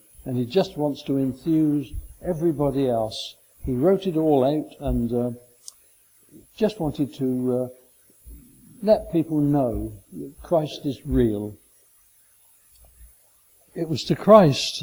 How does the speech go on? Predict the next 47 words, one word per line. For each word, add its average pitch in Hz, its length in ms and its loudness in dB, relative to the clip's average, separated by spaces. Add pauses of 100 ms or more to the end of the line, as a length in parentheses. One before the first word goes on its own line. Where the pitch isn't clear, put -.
that, 139 160 -6
it 151 140 4
was, 143 140 -2
sorry, 127 300 0
it 139 80 -6
was 123 140 -8
to 135 140 -4
John 147 460 0
that 131 140 -8
Jesus 143 540 -2 (420)
gave 139 280 2
the 127 100 0
care 147 380 -2
of 123 140 -4
his 127 180 -6
mother 120 420 -4 (280)
after 135 320 -6
he'd 117 120 -4
been 123 180 -4
crucified. 123 760 -4 (400)
Um, 120 400 -4 (360)
he 127 80 -10
called 151 340 2
on 131 240 2
John 120 340 0
to - 80 -4
look 127 260 -2
after 127 400 -4
her, 123 220 -6 (240)
which - 300 -8 (220)
John 147 320 -4
did. 117 320 -4 (380)
Um, 123 540 -2 (1300)
it's, 131 320 -4
the 135 120 -8
story 139 520 2
is 143 200 2
that - 140 -6
they 135 200 2
ended 135 300 2
up 135 200 -2
in 120 100 -4
Ephesus, - 640 -6
where 135 160 -2
there 127 180 0
is 127 180 -2
a 131 220 0